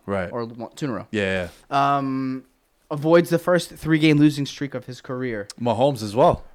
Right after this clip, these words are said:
Speaker 2: Russell West-, Russell Westbrook. Russell Wilson reminds me of an ace pitcher. You know, you know, pay, you pay an ace big money because they, they, they end those losing streaks. Russell Wilson reminds me of, like, an ace starting pitcher.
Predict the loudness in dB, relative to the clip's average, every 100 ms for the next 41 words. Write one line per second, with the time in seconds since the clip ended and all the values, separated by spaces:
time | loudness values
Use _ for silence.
0 | 0 2 2 -2 0 0 -2 -4 -4 -2
1 | -4 -4 -8 -10 -12 _ _ 2 4 6
2 | 6 4 2 2 2 2 2 2 2 -2
3 | -4 0 0 0 -2 -2 -2 -4 -12 -14
4 | _ _ _ _ _ _ _ _ _ _
5 | _ _ _ _ _ _ _ _ 0 4
6 | 6 6 2 2 4 8 10 8 6 2
7 | 2 4 4 4 4 4 4 2 2 4
8 | 4 4 2 2 0 6 8 6 4 2
9 | 4 4 0 0 0 0 0 2 2 2
10 | 0 0 -4 -8 -10 -10 -12 -20 _ _
11 | _ _ _ _ _ _ _ _ -4 -2
12 | 0 2 2 4 2 4 4 4 2 2
13 | 0 -2 -2 -4 -4 0 0 0 -4 -4
14 | -6